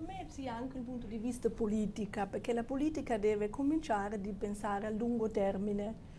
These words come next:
Quindi se io vorrei realizzare un, per esempio una gasificazione o una termovalorizzazione, come hanno fatto per esempio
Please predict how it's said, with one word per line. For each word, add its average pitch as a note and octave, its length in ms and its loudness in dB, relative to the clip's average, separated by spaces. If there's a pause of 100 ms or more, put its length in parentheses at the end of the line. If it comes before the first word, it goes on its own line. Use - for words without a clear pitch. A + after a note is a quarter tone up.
(120)
Quindi C4+ 420 4
se A3+ 100 0
io C4+ 280 4
vorrei G3+ 400 6
realizzare G3 680 2
un, F#3+ 280 0
per G#3 140 2
esempio G#3 320 0
una G3+ 80 0
gasificazione G3+ 1040 6
o A3 320 10
una G#3+ 220 6
termovalorizzazione, G3 1000 2
come A#3 300 6
hanno G3 180 2
fatto G#3 400 4
per G3+ 160 6
esempio G3+ 500 4